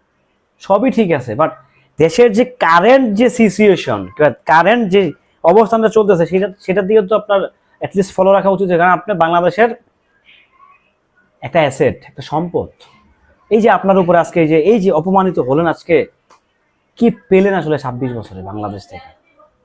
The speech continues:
কি পাইলেন আসলে এই দেশটাতে? কি পাইলেন?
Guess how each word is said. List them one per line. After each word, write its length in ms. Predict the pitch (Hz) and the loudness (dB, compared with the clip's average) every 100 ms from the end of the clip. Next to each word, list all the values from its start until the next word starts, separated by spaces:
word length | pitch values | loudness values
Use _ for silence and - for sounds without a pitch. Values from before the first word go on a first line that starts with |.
| _ _ _ _ _ - | _ _ _ _ _ -4
কি 200 | 262 277 | 0 0
পাইলেন 400 | - 208 220 202 | 2 0 0 -2
আসলে 280 | 151 135 | -4 -6
এই 120 | 113 151 | -2 -2
দেশটাতে? 380 | 151 156 147 | -2 -2 -6
কি 260 | 160 - 269 | -8 -2 0
পাইলেন? 360 | 190 180 120 | 2 0 -2